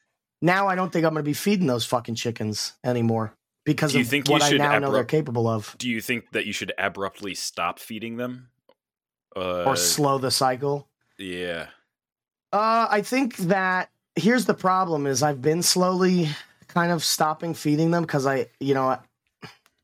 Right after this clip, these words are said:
Speaker 1: they're very aggressive towards other birds, and I'm a duck guy. So I got
Speaker 2: I
Speaker 1: these
Speaker 2: love
Speaker 1: ducks
Speaker 2: ducks.
Speaker 1: that I feed. Oh, dude, a duck is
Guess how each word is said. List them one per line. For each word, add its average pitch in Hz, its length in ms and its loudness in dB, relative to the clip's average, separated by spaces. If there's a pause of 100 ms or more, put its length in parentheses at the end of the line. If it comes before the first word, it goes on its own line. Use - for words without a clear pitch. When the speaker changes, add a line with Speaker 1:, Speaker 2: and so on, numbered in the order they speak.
(480)
Speaker 1:
they're 165 100 2
very 156 280 0
aggressive 151 460 -2
towards 127 300 -2
other 131 180 2
birds, 131 560 -2 (320)
and 170 100 0
I'm 185 140 0
a 143 80 -4
duck 139 420 -4
guy. 165 480 0 (520)
So 170 120 2
I 180 60 2
got 208 160 4
Speaker 2:
I 123 60 8
Speaker 1:
these 143 140 -2
Speaker 2:
love 120 80 -6
Speaker 1:
ducks - 0 -
Speaker 2:
ducks. 139 340 0
Speaker 1:
that 165 120 0
I 165 120 2
feed. 185 440 0
Oh, 147 220 0
dude, 117 460 -2
a 143 100 4
duck 160 400 0
is 117 560 -2